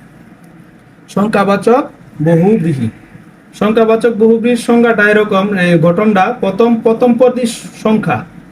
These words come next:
পূর্বপদ সংখ্যা যোগ নাউন সমান সমান যার। প্রথম পদ সংখ্যা, পরের পদ বিশেষ্য, তারপর যার। যেমন এটা একটা বিষয় হচ্ছে দ্বিগু কর্ম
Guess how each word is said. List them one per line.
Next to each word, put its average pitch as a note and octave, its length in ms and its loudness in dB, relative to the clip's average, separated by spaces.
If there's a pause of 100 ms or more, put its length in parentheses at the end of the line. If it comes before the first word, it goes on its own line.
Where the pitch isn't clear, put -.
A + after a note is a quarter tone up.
(420)
পূর্বপদ A#3 520 2
সংখ্যা A3+ 440 0 (680)
যোগ G#3 140 2 (100)
নাউন D#3 320 0 (380)
সমান G3+ 260 0
সমান G#3 360 0
যার। D3+ 240 -2 (1080)
প্রথম G#3+ 260 0 (120)
পদ B3 220 2
সংখ্যা, B3 420 0
পরের A#3+ 320 2
পদ A3+ 180 0 (120)
বিশেষ্য, G3 360 -4 (420)
তারপর A3+ 300 0 (140)
যার। B2+ 200 -4 (420)
যেমন G3 180 0 (520)
এটা G#3+ 140 0 (460)
একটা G3 160 -2 (120)
বিষয় A3+ 260 2
হচ্ছে A3 200 0 (320)
দ্বিগু A3 280 0
কর্ম A#3+ 160 4